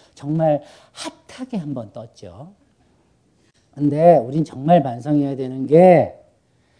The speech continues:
보그만 그런 병신체를 쓰는 게 아니에요. 인문학을 하는 인간들도 인문 병신체를 쓰고, 오죽하면 문지병신체라고까지 했잖아요. 문학과 지성사를 그렇게 비웃는 사람들도 있습니다.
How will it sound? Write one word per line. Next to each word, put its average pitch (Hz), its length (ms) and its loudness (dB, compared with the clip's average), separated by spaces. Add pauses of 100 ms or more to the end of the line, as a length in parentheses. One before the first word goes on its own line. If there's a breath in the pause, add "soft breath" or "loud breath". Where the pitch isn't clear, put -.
(220)
보그만 196 680 6
그런 147 300 2
병신체를 151 800 0
쓰는 143 340 -6
게 147 280 -2
아니에요. 135 640 2 (840)
인문학을 185 600 6
하는 175 280 4
인간들도 165 760 4
인문 156 520 4
병신체를 147 720 0
쓰고, 131 200 -14
오죽하면 170 600 -6 (260 soft breath)
문지병신체라고까지 156 1400 0
했잖아요. 110 520 -14 (500)
문학과 143 360 -8
지성사를 131 520 -14
그렇게 147 440 -2
비웃는 165 420 6
사람들도 123 480 -10
있습니다. 87 600 -12